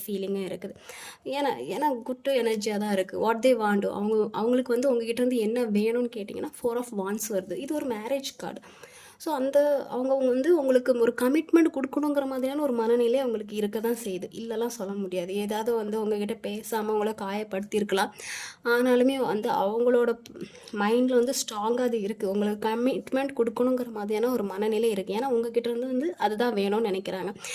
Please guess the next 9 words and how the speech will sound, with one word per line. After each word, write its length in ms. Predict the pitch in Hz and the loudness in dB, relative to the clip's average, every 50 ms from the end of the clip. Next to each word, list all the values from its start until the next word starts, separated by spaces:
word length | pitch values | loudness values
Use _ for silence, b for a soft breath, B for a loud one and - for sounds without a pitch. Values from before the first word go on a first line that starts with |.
| B B B B | B B B B
Maybe 200 | 311 311 294 294 | 0 2 4 4
நீங்க 300 | 285 285 294 302 302 285 | 4 4 2 2 2 0
வந்து 160 | 277 277 277 | 0 -2 0
கமிட்மெண்ட் 500 | 269 247 233 247 262 247 262 262 254 - | 2 2 2 2 2 2 2 2 2 2
கொடுக்கறதுக்கு 480 | 226 226 226 226 220 220 233 247 233 208 | -2 -2 0 0 0 0 0 -2 -4 -4
இப்போதைக்கு 360 | - 233 220 214 226 214 247 | -2 -2 0 0 0 -2 0
ரெடியா 280 | 220 202 202 202 233 233 | 0 0 2 2 2 2
இல்லாம 440 | 226 214 208 202 202 208 214 220 | 2 2 2 2 2 2 2 0
இருக்கலாம். 440 | 208 196 190 185 - 180 180 226 294 | 0 -2 -2 -2 -2 -2 -2 -2 -6